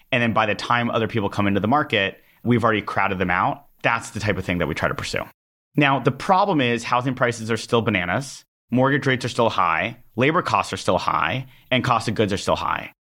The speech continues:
And so as much as we've been trying to figure out ways to invest in that market,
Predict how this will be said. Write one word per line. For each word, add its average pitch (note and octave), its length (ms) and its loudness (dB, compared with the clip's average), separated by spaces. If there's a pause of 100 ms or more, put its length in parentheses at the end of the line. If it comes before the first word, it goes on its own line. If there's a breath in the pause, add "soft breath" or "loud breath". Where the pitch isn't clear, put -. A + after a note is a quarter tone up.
(320)
And C#3 120 2
so C#3 120 4
as A#2+ 120 2
much B2+ 300 2
as D#3 140 0
we've C#3 120 2
been B2 140 0
trying A2+ 280 0
to G#2+ 60 -4
figure G#2+ 200 0
out F#2+ 120 2
ways G#2 200 0
to G2 100 -4
invest F#2 340 0
in B2 60 0
that A#2+ 160 2
market, C3+ 500 0